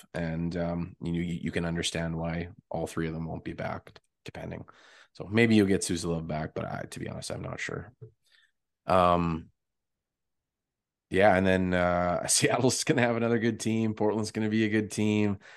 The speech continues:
Tri-City's gonna take a step forward. Um, Everett's always competitive.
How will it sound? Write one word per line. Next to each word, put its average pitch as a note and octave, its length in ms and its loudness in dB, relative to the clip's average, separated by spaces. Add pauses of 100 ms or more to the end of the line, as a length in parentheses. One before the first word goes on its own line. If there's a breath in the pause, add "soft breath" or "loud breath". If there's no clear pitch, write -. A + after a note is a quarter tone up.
(160 soft breath)
Tri-City's G2 560 2
gonna G2+ 160 2
take F#2+ 240 2
a F#2+ 60 -2
step F#2+ 260 0
forward. F#2 640 2 (580)
Um, F2+ 520 2
Everett's F2+ 420 0
always F#2 340 2
competitive. F#2+ 760 -2